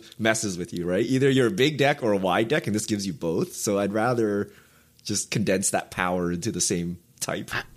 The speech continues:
Speaker 2: I think what you do is, so you give the person who you want to be attacking all the one
Speaker 1: The big
Speaker 2: ones,
Speaker 1: creature.
Speaker 2: and then give the person who's
Speaker 1: Yeah,
Speaker 2: gonna
Speaker 1: yeah.
Speaker 2: be dying the big thing, and hopefully the one ones, like,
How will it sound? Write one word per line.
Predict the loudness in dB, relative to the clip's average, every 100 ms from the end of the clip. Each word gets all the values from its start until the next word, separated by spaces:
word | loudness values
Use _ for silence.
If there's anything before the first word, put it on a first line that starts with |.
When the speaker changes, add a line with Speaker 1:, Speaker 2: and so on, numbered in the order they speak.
| -14 -6
Speaker 2:
I | -2
think | 2 2
what | 2 2
you | 2
do | 2 4 4
is, | 4 0 -4
so | 0 2
you | 4 4
give | 4 4 6 4 -2 -16 -20 -20
the | -2 -2
person | 0 2 2 2 2 4
who | 4 2
you | 4 4
want | 4 2 0
to |
be | 2 2
attacking | 2 2 2 2 2 4
all | 2 2
the | 2
one | 2 2
Speaker 1:
The | 4
big | 4
Speaker 2:
ones, | 6 4
Speaker 1:
creature. | 4 4
Speaker 2:
and | 6
then | 6
give | 6 4 4
the | 4
person | 4 4 6 6
who's | 6 6
Speaker 1:
Yeah, | 6
Speaker 2:
gonna | 4
Speaker 1:
yeah. | 2
Speaker 2:
be | 4
dying | 4 6 6 6 6
the |
big | 4 2 0
thing, | 2 2 2 2
and | 2
hopefully | 2 2 2 4 6
the | 6
one | 4 4
ones, | 4 4 4
like, | 4 4 2